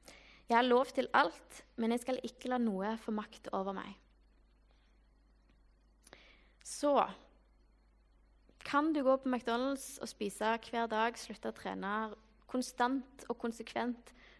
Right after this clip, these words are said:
råkjøre i bil, ta opp gjeld langt over det du kan betjene for å kjøpe ting du egentlig ikke trenger,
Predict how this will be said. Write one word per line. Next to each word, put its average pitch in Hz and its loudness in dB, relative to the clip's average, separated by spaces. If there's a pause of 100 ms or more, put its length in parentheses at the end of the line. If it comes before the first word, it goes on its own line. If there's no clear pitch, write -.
(160)
råkjøre 214 -2
i 214 -4
bil, 226 -2
ta 226 2
opp - -6
gjeld 226 2
langt 247 0
over 226 4
det 214 0
du 220 -2
kan 226 -4
betjene 226 -4 (120)
for 214 -8
å 214 -8
kjøpe 202 -4
ting 240 -2
du 226 -4 (120)
egentlig 233 0
ikke - -16
trenger, 302 -2